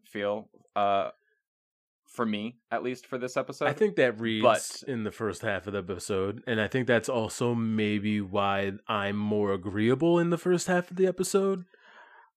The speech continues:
Speaker 2: where I'm, I, I definitely recognize that. I definitely recognize that there was a connection that was being
Speaker 1: Rekindling.
Speaker 2: rekindled, or even just, you know, there was, there was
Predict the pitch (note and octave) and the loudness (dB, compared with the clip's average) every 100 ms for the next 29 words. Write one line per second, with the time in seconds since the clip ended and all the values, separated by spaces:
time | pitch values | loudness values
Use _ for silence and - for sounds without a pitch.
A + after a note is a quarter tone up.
0 | _ - A#2 A#2 A2+ A2 G#2+ G2+ - _ | _ -6 4 8 10 8 4 0 -6 _
1 | _ - A#2+ A2 G#2 - B2 F3 E3+ C3+ | _ 4 6 6 2 -2 4 4 4 0
2 | A2 G2+ F2 G2 F#2+ F2 D#2+ F2+ F2 F2 | 2 2 0 -6 -6 -8 -8 -6 -4 -4
3 | G#2+ G#2+ A#2 A2 G2+ F#2+ F2+ G2 F#2+ F#2 | -2 -2 0 -2 0 -2 -2 -4 -2 -2
4 | G2 G2 F#2 F2+ F#2+ F2+ - B2+ C3 - | -4 -2 -4 -4 -4 -6 -4 0 0 0
5 | B2 A#2 G#2+ A2 A2+ _ C3 A#2+ A#2 G#2+ | -2 -2 -6 -12 -20 _ -20 -2 0 0
6 | G#2+ F2+ - - - - - - - G#2+ | -2 -6 -10 -14 -14 -14 -16 -16 -18 -16
7 | A2+ A#2 C#3 B2+ A#2+ A2+ A2+ F#2+ A#2+ A#2 | -12 0 4 4 4 2 -2 -6 -4 -2
8 | - B2+ A2+ A2+ A2 A#2+ A#2 A2 B2+ B2 | -2 -2 2 2 2 2 4 4 0 -2
9 | A#2 A2 A2 - - - - - - F#3+ | -4 -4 -8 -8 -14 -20 -20 -20 -2 0
10 | G2 G2+ B2 A#2+ - E3+ D#3 B2 - | 0 0 0 -2 0 2 2 0 -6